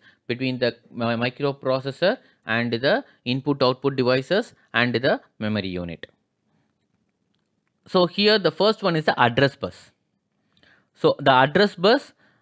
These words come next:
is mainly used to point the memory location.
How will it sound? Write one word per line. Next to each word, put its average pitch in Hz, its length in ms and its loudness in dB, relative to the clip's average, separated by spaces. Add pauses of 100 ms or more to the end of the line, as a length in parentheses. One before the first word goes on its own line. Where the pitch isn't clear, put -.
is 135 240 -2
mainly 160 360 0
used 175 400 -2
to 196 80 -4
point 156 420 0
the 170 300 2 (240)
memory 139 420 0
location. 95 640 -4